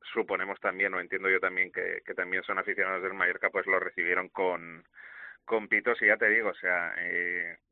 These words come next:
dejó muy buenos números, fue uno de esos grandes delanteros, pero la salida cuando,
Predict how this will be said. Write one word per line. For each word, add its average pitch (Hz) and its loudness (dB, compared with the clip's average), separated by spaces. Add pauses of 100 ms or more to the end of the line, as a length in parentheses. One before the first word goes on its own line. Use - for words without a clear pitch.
(200)
dejó 117 4
muy 156 2
buenos 131 6
números, 131 6 (240)
fue 120 8
uno 123 2
de 117 8
esos 110 0
grandes 110 4
delanteros, 110 4
pero 101 2
la 92 2
salida 95 2
cuando, 92 -2